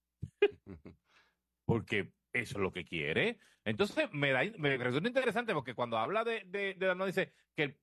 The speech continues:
este pobre hombre lo que le pasa es que, bendito, está pagando los platos rotos de las imprudencias del pip que ha tenido esas alianzas con esos otros, eh, eh, regímenes.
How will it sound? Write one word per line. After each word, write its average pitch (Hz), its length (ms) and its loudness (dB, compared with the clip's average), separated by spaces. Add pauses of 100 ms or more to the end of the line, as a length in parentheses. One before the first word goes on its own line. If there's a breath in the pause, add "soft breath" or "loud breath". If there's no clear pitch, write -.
este 147 240 0
pobre 165 320 6
hombre 135 320 4
lo 101 120 2
que 98 80 -2
le 101 100 0
pasa 104 340 -2
es 110 120 -2
que, 131 160 -2
bendito, 110 320 -4
está 98 140 -4
pagando 104 280 -2
los 120 80 0
platos 123 320 0
rotos 127 360 0 (200 soft breath)
de 139 140 4
las 143 160 2
imprudencias 143 1120 0 (380 soft breath)
del 110 380 -2
pip 151 320 -2 (380)
que 120 60 -2
ha 120 100 0
tenido 139 360 -2
esas 135 220 -4
alianzas 131 680 0
con 117 240 -4
esos 123 260 -2
otros, 131 280 0 (200)
eh, 123 220 0
eh, 120 160 0
regímenes. 120 560 0